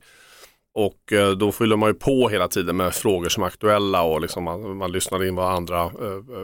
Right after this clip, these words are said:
partiledare har sagt och sådär. Så att, eh, om det har kommit några politiska utspel från andra partier så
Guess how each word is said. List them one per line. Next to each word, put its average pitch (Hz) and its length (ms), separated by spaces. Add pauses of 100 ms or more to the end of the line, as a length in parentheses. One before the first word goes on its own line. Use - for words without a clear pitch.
(140)
partiledare 87 480
har 87 60
sagt - 320
och 95 80
sådär. 80 240
Så - 120
att, - 180
eh, 92 100
om 92 200
det 95 60
har 98 60
kommit 87 240
några 87 160
politiska 95 360
utspel 87 360
från 87 120
andra 80 160
partier 85 360
så 85 240